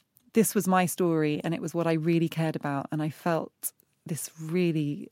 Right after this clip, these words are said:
psychological need to have that and cling to it and give it everything I had. So I have this newfound loyalty towards my hot water bottle 'cause I think my book might not have happened without it.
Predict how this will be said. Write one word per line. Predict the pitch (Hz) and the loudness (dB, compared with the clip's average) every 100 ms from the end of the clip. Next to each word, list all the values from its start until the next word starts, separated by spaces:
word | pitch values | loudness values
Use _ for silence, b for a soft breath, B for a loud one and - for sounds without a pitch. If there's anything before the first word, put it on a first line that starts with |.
| - | -10
psychological | - - 180 - 165 170 160 - 156 | -8 -2 0 2 2 2 0 -2 0
need | 165 170 156 143 143 143 | 2 2 2 0 -2 -6
to | - 147 | -10 -12
have | - 165 165 143 | -6 0 0 -2
that | 151 - | -4 -4
and | 180 156 | -4 -4
cling | - 170 165 | 0 0 0
to | - | 0
it | 151 151 | -2 0
and | 160 147 | -2 0
give | 175 | 0
it | 160 | 0
everything | 175 156 151 151 | 0 -2 -2 -2
I | 151 | 0
had. | 151 147 143 B B B B B B | 0 0 -2 B B B B B B
So | - 214 196 - | 2 4 6 4
I | 180 | 4
have | 185 190 | 2 2
this | 190 | 0
newfound | 202 190 185 175 165 156 156 - - 156 175 | 2 4 2 2 2 2 0 -2 -8 -4 2
loyalty | 170 170 165 - 160 | 6 6 4 0 -4
towards | - 156 156 | -2 -4 0
my | |
hot | 147 160 | 0 0
water | 165 - | -2 -2
bottle | 160 151 | -4 -4
'cause | 151 160 | -4 0
I | 160 | 0
think | 165 190 - | 2 0 0
my | 170 | 0
book | 165 190 185 | 2 0 0
might | 170 156 | -2 -2
not | - | -6
have | - | -6
happened | 175 - 160 147 | -8 -6 -4 -4
without | 156 156 - | -4 -6 -6
it. | 151 | -10